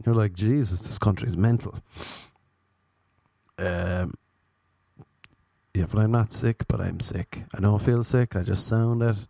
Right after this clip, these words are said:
and it, it's wearing me down. Do you ever try and talk to someone with your voice gone?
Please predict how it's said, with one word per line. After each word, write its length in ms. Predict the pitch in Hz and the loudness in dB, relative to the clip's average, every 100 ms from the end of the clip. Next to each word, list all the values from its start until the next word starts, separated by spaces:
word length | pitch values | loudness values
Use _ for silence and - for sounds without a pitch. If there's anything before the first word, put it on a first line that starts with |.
| _ | _
and 140 | 92 | -2
it, 140 | 110 113 - - | 0 -2 -6 -6
it's 160 | - 107 | -4 0
wearing 360 | 104 120 135 | 0 0 0
me 100 | 160 | 0
down. 360 | 131 82 - - - - - - | 0 -2 -6 -16 -20 -20 -20 -20
Do 80 | - | -6
you 60 | 117 | -6
ever 60 | 117 | 0
try 120 | 135 | 0
and 100 | 123 | 4
talk 260 | 135 135 | 2 2
to 60 | - | 0
someone 200 | 120 107 | 2 2
with 160 | 101 - | 2 2
your 80 | |
voice 280 | 98 113 110 | 4 4 2
gone? 340 | - 117 104 | 2 2 2